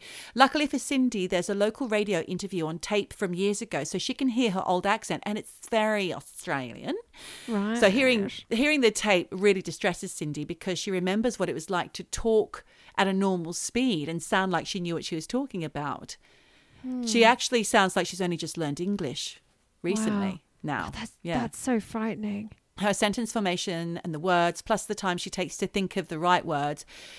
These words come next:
Speaker 1: she feels a complete disconnect between her brain and her mouth. So she's, she sounds like she's, she doesn't know all the words in English and she's searching for them.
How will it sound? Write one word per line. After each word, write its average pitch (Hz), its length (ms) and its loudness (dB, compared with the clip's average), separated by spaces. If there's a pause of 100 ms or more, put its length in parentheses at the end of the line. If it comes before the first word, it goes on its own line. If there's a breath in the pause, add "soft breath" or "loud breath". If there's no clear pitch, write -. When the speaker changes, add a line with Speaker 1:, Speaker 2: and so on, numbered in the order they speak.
(120)
Speaker 1:
she 220 160 2
feels 202 200 4
a 208 40 -4
complete 185 400 -2
disconnect 196 540 0
between 185 240 -4
her 175 100 0
brain 185 300 2
and 156 100 -2
her 151 80 0
mouth. 156 340 2
So 180 100 -2
she's, 175 200 -2 (340 loud breath)
she - 160 -4
sounds 208 360 4
like 175 180 2
she's, - 300 -4
she 190 120 -6
doesn't 190 380 2
know 175 120 -2
all 165 120 -2
the 165 80 -6
words 156 380 0
in 180 80 -4
English 202 420 -2
and 156 100 -8
she's 160 220 -8
searching 190 400 0
for 175 260 -2
them. 156 400 -4